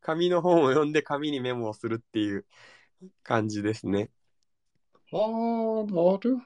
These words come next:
Speaker 2: ほど。ちなみに中島の場合だと、メモは基本紙で取っているので、どっちにしろ。
Speaker 1: はいはい。
Speaker 2: デジタルの時も紙だし、あの、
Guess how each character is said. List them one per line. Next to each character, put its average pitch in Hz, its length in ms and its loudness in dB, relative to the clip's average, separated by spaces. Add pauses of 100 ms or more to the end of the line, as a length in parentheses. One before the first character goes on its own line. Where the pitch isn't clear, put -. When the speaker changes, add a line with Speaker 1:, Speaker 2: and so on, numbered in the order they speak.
Speaker 2:
ほ 220 220 2
ど。 185 800 8
ち 240 100 4
な 254 60 12
み 254 100 12
に 214 40 12
中 247 280 12
島 277 220 8
の 269 140 10
場 247 180 10
合 247 80 8
だ 240 120 8
と、 220 320 6
メ 180 160 4
モ 262 220 10
は 147 140 6
基 - 180 -4
本 160 440 4
紙 170 380 4
で 185 120 4
取 185 180 2
っ - 40 -20
て - 160 4
い 120 60 6
る 117 100 2
の 107 160 2
で、 107 100 6 (380)
ど 135 140 8
っ - 20 6
ち 139 40 0
に 143 80 4
し - 20 4
ろ。 117 100 4
Speaker 1:
は - 0 -
い 110 40 8
は 95 40 6
い。 - 100 -4 (2000)
Speaker 2:
デ 165 140 10
ジ 226 120 -2
タ 160 140 8
ル 147 80 8
の 131 160 8
時 139 240 6
も 113 220 2 (160)
紙 127 260 4
だ 117 140 2
し、 - 120 -10
あ 139 80 10
の、 131 340 10